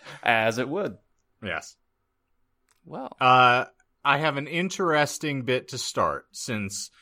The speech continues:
Speaker 2: we are going to get into Michael's topic, I assume.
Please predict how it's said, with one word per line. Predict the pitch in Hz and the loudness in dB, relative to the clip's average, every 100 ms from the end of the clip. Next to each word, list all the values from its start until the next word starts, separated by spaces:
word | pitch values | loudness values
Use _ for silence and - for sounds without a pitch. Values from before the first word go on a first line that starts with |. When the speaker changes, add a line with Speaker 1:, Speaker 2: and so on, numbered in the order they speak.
| _ _ _ _ _ | _ _ _ _ _
Speaker 2:
we | 135 117 110 | -8 -2 0
are | |
going | 101 107 107 | 0 -2 -4
to | 101 | -4
get | 117 - | -4 -4
into | 120 107 - 110 95 | -6 -6 -6 -6 -4
Michael's | 104 98 87 - | -2 -2 -6 -6
topic, | 92 82 87 73 | -4 -4 -6 -8
I | |
assume. | 73 - 90 67 65 82 | -10 -12 -12 -12 -14 -16